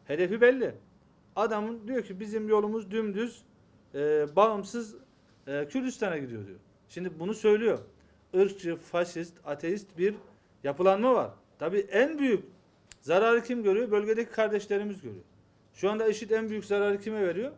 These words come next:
Bölgesindeki insanlara veriyor. P K K kime veriyor? Bölgedeki insanlara veriyor. Dolayısıyla da siz nasıl oluyor da bölgeyi tamamen, yani yüzde doksanı mütedeyyin, dindar olan bir bölgeyi siz tutup da nasıl böyle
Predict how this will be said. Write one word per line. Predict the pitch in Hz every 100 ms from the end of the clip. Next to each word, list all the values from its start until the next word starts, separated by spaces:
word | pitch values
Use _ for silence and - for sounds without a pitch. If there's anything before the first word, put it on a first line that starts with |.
| - _ _ _
Bölgesindeki | 185 208 202 190 185 202
insanlara | 277 269 262 254 269 240
veriyor. | 131 107 - - - - - -
P | 151
K | 202
K | 214 277 269
kime | 220 208
veriyor? | 190 220 311 -
Bölgedeki | 220 269 320 311 285
insanlara | 254 214 180 160 156
veriyor. | 139 117 95 - - _ _ -
Dolayısıyla | 160 226 226 233
da | 214 190
siz | - 208
nasıl | 160 208 277
oluyor | 285 233 190
da | 156 120 - - _ _ _ 139
bölgeyi | 190 208 190 185 269 - _ _ _
tamamen, | - 202 233 220 180 147 185 - _ _ _ -
yani | 139 170 185 151 127
yüzde | 151 190 180
doksanı | 175 - 170 175
mütedeyyin, | 165 165 160 156 165 170 135
dindar | 143 143 185
olan | 185 151 135 135
bir | 180
bölgeyi | 160 135 143 180
siz | 165 135
tutup | 180 196 175
da | 151
nasıl | 175 175 143
böyle | 135 196